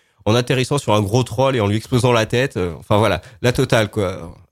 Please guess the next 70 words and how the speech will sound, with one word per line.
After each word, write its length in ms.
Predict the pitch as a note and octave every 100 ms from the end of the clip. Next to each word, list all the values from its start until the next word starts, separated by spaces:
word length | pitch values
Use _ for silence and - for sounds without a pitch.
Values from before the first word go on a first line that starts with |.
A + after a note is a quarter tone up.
| _
Ombe 180 | C#3 D3
est 60 | A#2+
vraiment 260 | G#2 B2+
génial 260 | C#3 B2 B2
de 60 | A2+
ce 80 |
côté-là 380 | - A2+ A2 G#2+
aussi. 260 | F#2+ - G3+ - - B2
Donc 80 | D3+
voilà, 160 | B2
deux 140 | B2 F3+
personnages, 680 | G3+ - E3+ D#3+ G3+ D3
deux 160 | A#2+ F#3+
points 180 | F3+ D#3
de 60 |
vue, 160 | C3 F3+
deux 160 | C#3
caractères, 580 | F3 E3 C#3+ A#2+ C3 F3+ -
et 80 | F3
ils 40 |
se 80 | -
retrouvent 360 | D3+ - D#3 D3+ -
selon 140 | D3+ D#3+
les 40 |
volumes. 380 | C3+ A#2+ G2 G#2 -
Pareil, 320 | A2+ G#2 C3
dans 80 | A#2+
le 80 |
premier 300 | G#2 A2+ A2
volume, 320 | A2 G#2+ A#2+ C#3+
on 60 |
voit, 180 | G2+ A2
euh, 260 | B2 G#2 D#2+ -
Ombe 180 | C3+ C#3
qui 100 | -
a 40 |
une 100 | G#2
réunion 320 | G2+ G#2+ A2+
à 60 | A#2+
l'association 500 | G2 - - G2 -
avec 140 | A2
Jasper. 320 | F#2 F#2 G#2+ E3+ - _ _ _ _ _ _ -
Donc 180 | B2 B2
ils 80 |
ont 60 | B2
des 140 | B2
cours 180 | A#2+ C#3
en 80 | D3+
fait, 140 | -
des, 280 | A#2+ F#2 F#2
en 140 | F2 D2+
quelque 260 | A#2+ G2+
sorte 220 | F#2+ E3
des 80 | C3
cours, 240 | F#2+ E3+ F#3
et 60 |
donc 180 | A#2 F3+
on 80 | B2
a 60 |
le 60 | G2+
point 180 | - D#3
de 60 |
vue 100 | D3+
de 80 | C#3+
Ombe 240 | C3+ C#3 A#2+
sur 160 | A#2
Jasper 340 | G#2 G#2+ - F3+
à 60 |
ce 140 | C3+ G#2+
moment-là, 340 | F#2+ A2+ F#3+